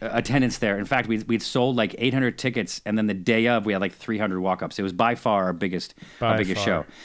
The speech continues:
Speaker 1: So, look, Mel would kill me if I were, 'cause I would be, I'm open to coming in quarantine in Seattle. What does that mean? I have to stay in a house? I don't think I wanna do that.
Speaker 2: No, hotel.
Speaker 1: Uh.
Speaker 2: You gotta quarantine.
Speaker 1: Oh,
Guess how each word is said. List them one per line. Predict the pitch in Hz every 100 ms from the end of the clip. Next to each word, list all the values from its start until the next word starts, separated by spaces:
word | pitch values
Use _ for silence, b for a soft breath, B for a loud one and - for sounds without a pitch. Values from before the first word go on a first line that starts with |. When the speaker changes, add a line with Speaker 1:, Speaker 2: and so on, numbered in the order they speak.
| B B B B _ _
Speaker 1:
So, | - - 147
look, | 139 143 120
Mel | 117 147 180
would | 151
kill | 151 156
me | 135 113
if | 110 117 131
I | 117
were, | 113 127 123 117 -
'cause | - 123
I | 165
would | 233
be, | 151
I'm | 143 208
open | 160 131 101
to | 98
coming | - 123 113
in | 98
quarantine | 127 110 - 98
in | 87
Seattle. | - 98 90 78 - _ _ _ _ _ _ _
What | 294
does | 302
that | 190
mean? | 143 151 139 90 - -
I |
have | 143
to | 165
stay | - 151
in |
a | 135
house? | 101 196 - - _ _ _
I | 113 120
don't | 98
think | 87
I | 80
wanna | 76
do | - -
that. | 135 - - _
Speaker 2:
No, | 156 214 131 98
hotel. | - 123 160 202 120
Speaker 1:
Uh. | -
Speaker 2:
You | - - _ _ _ _ -
gotta | 113
quarantine. | - 147 160 104 90 _ _ _ _ _ _ -
Speaker 1:
Oh, | 127 101